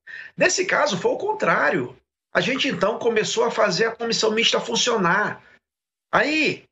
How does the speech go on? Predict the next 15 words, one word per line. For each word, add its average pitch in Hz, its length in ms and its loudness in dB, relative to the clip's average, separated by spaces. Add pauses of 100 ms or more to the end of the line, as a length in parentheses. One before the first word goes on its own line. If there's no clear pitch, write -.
(240)
eu 240 160 4
fiquei 180 320 -4
presidente 196 580 -2
da 165 100 2
comissão 175 460 -2
mista 320 340 0 (380)
e 285 120 -2
o 320 80 4
Aguinaldo 214 460 0
Ribeiro, 226 500 2 (240)
relator 160 440 0
da 147 100 2
quarenta 156 320 0
e 185 60 0
cinco, 233 360 -8